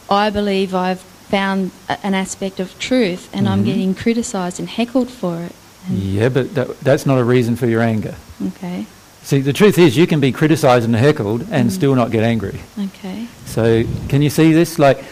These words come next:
Speaker 2: see, a lot of times we, we, when we talk about our anger and rage that starts within us, we say, "Oh, I'm angry because," and we say the reason why,
Speaker 1: Mm.
Speaker 2: but actually it's not the reason why, it's the effect of the reason why.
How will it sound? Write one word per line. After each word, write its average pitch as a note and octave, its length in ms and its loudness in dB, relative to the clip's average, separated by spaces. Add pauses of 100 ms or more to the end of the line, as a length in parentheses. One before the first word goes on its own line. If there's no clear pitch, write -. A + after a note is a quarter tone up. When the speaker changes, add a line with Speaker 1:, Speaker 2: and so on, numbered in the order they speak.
Speaker 2:
see, D#3+ 140 2
a D#3+ 40 6
lot G3+ 140 6
of C4 80 0
times F3 320 4
we, D3+ 160 4
we, D3 160 0
when D3+ 340 0
we G#3 80 2
talk F#3 220 2
about C#3 260 6
our B2+ 80 4
anger B2 480 2 (320)
and B2 200 2
rage A#2+ 500 2 (180)
that D3+ 380 -2
starts C3 420 2
within B2+ 240 2
us, G#2+ 160 -2 (240)
we D3+ 60 2
say, D3 240 4
"Oh, C#3 200 6 (160)
I'm C#3 140 2
angry F3+ 260 4
because," C#3+ 680 4 (480)
and C3 160 4
we C3+ 80 4
say D#3+ 320 4
the D3 100 2
reason C#3 420 4
why, B2+ 460 2
Speaker 1:
Mm. G#3 220 -8
Speaker 2:
but - 80 0
actually G3+ 340 4
it's F3 140 2
not A3+ 140 4
the G3 80 2
reason D#3 340 4
why, D3+ 260 6
it's D3+ 240 0
the C#3+ 140 2
effect - 420 2
of A#2+ 120 -2
the A#2+ 100 0
reason G#2 420 0
why. A2 100 -6